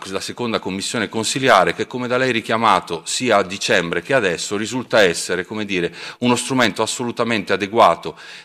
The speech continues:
nell'attesa di fare scelte susseguenti rispetto alle interlocuzioni che devono avvenire su quello che ci sta aspettando per in-, per, per gli interventi legati al covid. E adesso parliamo direttamente degli interventi legati al covid,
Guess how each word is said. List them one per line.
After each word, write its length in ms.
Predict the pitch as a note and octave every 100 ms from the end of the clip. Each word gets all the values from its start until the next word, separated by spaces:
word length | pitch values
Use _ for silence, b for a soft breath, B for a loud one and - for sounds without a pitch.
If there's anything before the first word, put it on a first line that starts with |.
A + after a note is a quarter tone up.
| B
nell'attesa 760 | G2+ G#2 G2 F#2+ - B2+ G2+
di 100 | F2+
fare 280 | - A2+ F#2+
scelte 400 | - A#2+ G2 F#2
susseguenti 680 | - G2+ D3 A2 E2+ D#2+ A2+
rispetto 640 | A#2+ - G#2 F#2 - G2 B B B
alle 180 | A#2+ B2
interlocuzioni 800 | B2+ C3+ B2+ A#2+ C3+ - A2+ F#2
che 140 | G#2+
devono 300 | B2 A2 G#2+
avvenire 480 | A#2 C3 F#2+ F2 F2+ B B
su 200 | - E3
quello 280 | D#3+ G#2+ G#2+
che 140 | A2+ G#2+
ci 140 | A2
sta 380 | - G2 F#2 -
aspettando 960 | G2 - B2+ A#2+ - F#2+ F2 F2 F2+ F#2
per 320 | - F#2+ F#2
in-, 260 | A2+ G2+ -
per, 180 | G2+ G2
per 160 | A2
gli 80 | G#2+
interventi 580 | A2 B2+ G#2 F#2 F2+ G2
legati 360 | F2+ E2+ E2
al 120 | F2 D#2+
covid. 420 | D2+ D#2+ D#2+ _ b b b b b
E 80 | E3+
adesso 380 | F3+ D3+ - F3+
parliamo 460 | E3+ C#3 G#2+ A2
direttamente 580 | A#2+ A#2 A2+ B2+ F#2+ F#2+
degli 160 | G#2+ G2
interventi 520 | G2+ A#2+ A2 G2+ F#2+
legati 320 | F#2 G#2 B2
al 100 | C#3 -
covid, 460 | - A2 F2+ A2